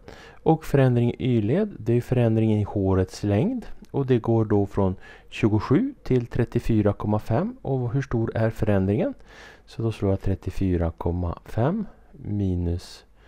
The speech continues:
tjugosju. Och då får jag det till sju komma fem centimeter. Så förändringen i y-led är sju komma fem centimeter.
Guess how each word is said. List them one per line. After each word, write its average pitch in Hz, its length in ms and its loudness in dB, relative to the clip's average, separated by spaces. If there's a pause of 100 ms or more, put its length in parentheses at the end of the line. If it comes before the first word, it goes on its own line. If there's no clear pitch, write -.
(400)
tjugosju. 95 920 -2 (440)
Och 139 120 -6
då 135 100 -4
får 120 200 -2
jag 107 80 -2
det 107 100 2
till 95 200 -4
sju 98 220 -2
komma 98 240 -2
fem 98 280 -2
centimeter. 147 580 -4 (760)
Så - 140 -12
förändringen 98 460 0
i 98 180 -4
y-led 123 400 0
är 95 200 0
sju 87 260 -2
komma 87 540 -6
fem 196 500 -2
centimeter. 180 640 -6